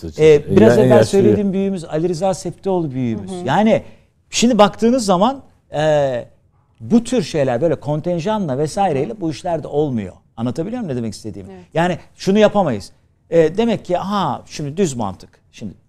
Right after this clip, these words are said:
Speaker 2: düz mantık çok kolaydır. Herkes eşit şey olsun. Hani çiçek böcek meselesi. Şöyle diyelim. Diyelim ki efendim nüfusun yüzde ellisi hanımefendilerden oluşuyorsa, kadınlardan oluşuyorsa, meclisin de yüzde ellisi kadınlardan oluşsun.
Speaker 3: Ya
Speaker 2: Bir
Speaker 3: dünyanın
Speaker 2: kere
Speaker 3: neresinde böyle?
Speaker 2: Ha işte onu söyleyeceğim ben size.
Speaker 3: Ya şu,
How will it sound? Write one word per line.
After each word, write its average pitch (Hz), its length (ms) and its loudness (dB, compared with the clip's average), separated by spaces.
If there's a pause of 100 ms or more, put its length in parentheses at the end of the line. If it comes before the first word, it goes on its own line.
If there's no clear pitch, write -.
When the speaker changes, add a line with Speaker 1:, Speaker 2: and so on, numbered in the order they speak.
(160)
Speaker 2:
düz 190 140 -2
mantık 143 340 -4
çok 233 200 0
kolaydır. 98 500 -2 (280)
Herkes 254 420 0
eşit 214 300 -4
şey 170 180 -2
olsun. 139 160 -4
Hani 143 120 -6
çiçek - 340 -4
böcek 175 260 0
meselesi. 107 480 -8 (460)
Şöyle 165 340 -2
diyelim. 95 240 -10 (340)
Diyelim 233 200 -2
ki 196 80 -10
efendim 151 580 -6
nüfusun 160 440 -6
yüzde 160 300 -6
ellisi 120 400 -8
hanımefendilerden 110 760 -8
oluşuyorsa, - 500 -20
kadınlardan 131 540 -4
oluşuyorsa, - 560 -18 (480)
meclisin 208 420 2
de 220 60 -2
yüzde 196 360 0
ellisi 143 220 -4
kadınlardan 160 520 -2
oluşsun. - 420 -14 (440)
Speaker 3:
Ya 233 160 -4
Speaker 2:
Bir 202 60 -4
Speaker 3:
dünyanın 226 220 4
Speaker 2:
kere 277 100 0
Speaker 3:
neresinde 262 500 -4
böyle? 190 400 -8
Speaker 2:
Ha - 100 2
işte - 180 2
onu 190 220 8
söyleyeceğim 180 520 6
ben 98 120 -8
size. - 240 -18
Speaker 3:
Ya 185 200 -4
şu, - 200 -20